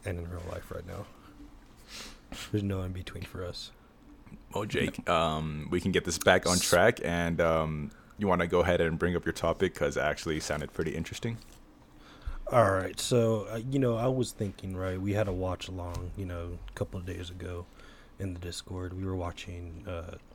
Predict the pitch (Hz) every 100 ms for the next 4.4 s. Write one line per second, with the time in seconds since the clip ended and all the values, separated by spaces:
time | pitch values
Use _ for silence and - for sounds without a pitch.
0 | - 101 92 104 120 117 98 95 95 90
1 | 90 90 90 90 92 90 - - - -
2 | - - 104 90 - - - - - -
3 | - - 98 95 107 101 98 90 - 101
4 | 87 85 87